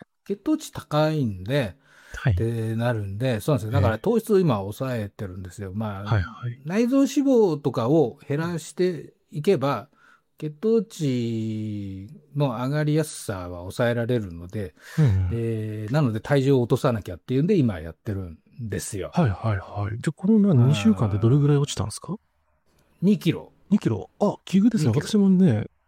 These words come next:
Speaker 2: この一週間で二キロ落ちたんですよ。
Speaker 1: ええ。あ、奇遇ですね。
Speaker 2: ね、インフルエンザで。
Speaker 1: 違う。よくない。よくない。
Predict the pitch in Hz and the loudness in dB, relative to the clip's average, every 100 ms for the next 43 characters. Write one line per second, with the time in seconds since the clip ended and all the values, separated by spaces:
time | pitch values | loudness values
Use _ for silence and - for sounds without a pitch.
0 | _ - 175 170 202 143 101 113 - 147 | _ 2 2 4 2 2 4 4 4 2
1 | 107 110 101 - 101 - - - - 147 | 2 -2 -2 -6 -8 -8 -8 -12 -6 -2
2 | 170 233 180 - 147 160 117 92 143 160 | 2 4 2 0 2 2 2 2 2 4
3 | 143 110 101 - _ _ - - 160 - | 4 4 2 0 _ _ -2 0 0 -2
4 | - - - _ _ _ 156 143 - 135 | -10 -16 -20 _ _ _ -2 -2 0 0
5 | 151 160 _ _ _ _ 151 120 110 117 | 0 -4 _ _ _ _ -2 0 -2 -6
6 | 139 | -8